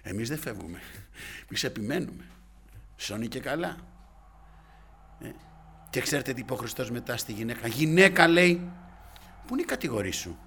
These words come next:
Ξέρετε γιατί βίβλος λέει ο νόμος ότι για να καταδικαστεί κάποιος πρέπει να υπάρχουν δύο ή τρεις μάρτυρες; Αν δεν υπάρχουν μάρτυρες, κατηγορία, δεν καταδικάζεται κάποιος. «Δεν σε καταδίκασε κανείς;»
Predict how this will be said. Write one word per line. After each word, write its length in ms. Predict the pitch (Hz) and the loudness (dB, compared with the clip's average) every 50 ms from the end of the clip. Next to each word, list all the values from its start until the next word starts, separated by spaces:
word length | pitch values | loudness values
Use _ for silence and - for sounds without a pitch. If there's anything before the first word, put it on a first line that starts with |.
| - - - - - - - - - - - | -20 -20 -20 -20 -20 -20 -20 -20 -20 -14 -6
Ξέρετε 300 | - - 131 110 104 123 | 0 0 0 0 0 -2
γιατί 320 | 110 120 110 - 127 123 | -2 -2 -2 -2 -4 -6
βίβλος 500 | 110 98 120 123 120 104 117 117 117 107 | -6 -4 -4 -4 -4 -2 -4 -4 -4 -4
λέει 280 | 104 107 120 123 120 120 | -4 -4 -2 -2 -2 -2
ο 80 | 113 | -2
νόμος 560 | 110 110 120 127 123 113 117 110 110 - - - - - - | -2 -2 -2 -2 -2 -2 -4 -4 -6 -10 -14 -18 -20 -12 -4
ότι 360 | - 127 123 - 123 117 - - - - - - - - - - - | -4 -4 -4 -4 -8 -10 -10 -12 -20 -20 -20 -20 -20 -20 -20 -20 -18
για 180 | - 127 120 123 | -8 -4 -2 0
να 100 | 123 123 | 0 -2
καταδικαστεί 760 | - - 117 - 113 110 104 117 104 135 117 - - - 123 | -2 -4 -4 -2 -4 -4 -4 -4 -6 -6 -6 -6 -6 -8 -8
κάποιος 340 | - - 123 123 104 - - | -4 -2 -2 -2 -2 -6 -8
πρέπει 140 | - 123 | -8 -6
να 80 | 120 117 | -6 -4
υπάρχουν 480 | 120 127 120 - 117 113 113 107 98 101 | -4 -6 -6 -6 -4 -4 -4 -6 -4 -4
δύο 240 | 127 135 135 127 | -2 0 0 0
ή 40 | 120 | -2
τρεις 220 | 120 - 123 120 113 | -4 -8 -8 -8 -6
μάρτυρες; 560 | 127 123 104 - 78 76 78 80 - - - - - - - - - - - - - - - - | -6 -6 -6 -8 -12 -16 -16 -16 -18 -20 -20 -20 -20 -20 -20 -20 -20 -20 -20 -20 -20 -20 -20 -10
Αν 100 | - 202 | -6 -6
δεν 40 | 175 | -4
υπάρχουν 260 | 151 165 139 120 131 | -4 -4 -6 -4 -2
μάρτυρες, 280 | 131 156 165 160 139 - | -2 -4 -4 -4 -6 -8
κατηγορία, 380 | - 123 123 123 135 165 175 | -6 -6 -6 -4 -4 -4 -4
δεν 80 | 185 160 | -4 -6
καταδικάζεται 560 | 120 95 101 98 87 92 87 98 90 85 95 | -6 -6 -6 -8 -8 -6 -8 -8 -8 -8 -8
κάποιος. 400 | 92 101 95 104 107 107 - - - - - - - - - - - - - - - - - - - - - - - - - - - - - - - - - | -10 -10 -10 -10 -12 -14 -16 -20 -20 -20 -20 -20 -20 -20 -20 -20 -20 -20 -20 -20 -20 -20 -20 -20 -20 -20 -20 -20 -20 -20 -20 -20 -20 -20 -20 -20 -20 -18 -8
«Δεν 180 | - 151 196 220 | 0 4 6 8
σε 100 | - 254 | 8 10
καταδίκασε 680 | 254 247 214 - 214 196 196 254 - 277 - - 226 | 10 10 10 12 10 10 10 10 10 10 10 10 10
κανείς;» 600 | 180 202 190 208 254 277 247 - - - - - | 10 10 10 10 10 6 6 4 2 -2 -6 -10